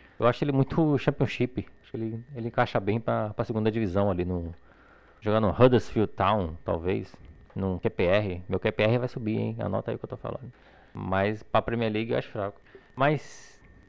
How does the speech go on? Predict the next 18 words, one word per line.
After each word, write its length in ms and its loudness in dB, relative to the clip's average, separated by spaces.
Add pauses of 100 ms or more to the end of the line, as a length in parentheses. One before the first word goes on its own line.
pessoal, 480 -2 (420)
ali 520 -2 (320)
já 240 0
no 340 -2 (100)
cangote 680 4
do, 500 -2 (240)
do 180 0
Chelsea 400 4
já 380 2 (560)
tocando 320 2
ali 140 4
no 180 2
ombro 380 8
já 180 6
do, 240 4
do, 420 0 (200)
do 280 -2
Tuchel, 540 2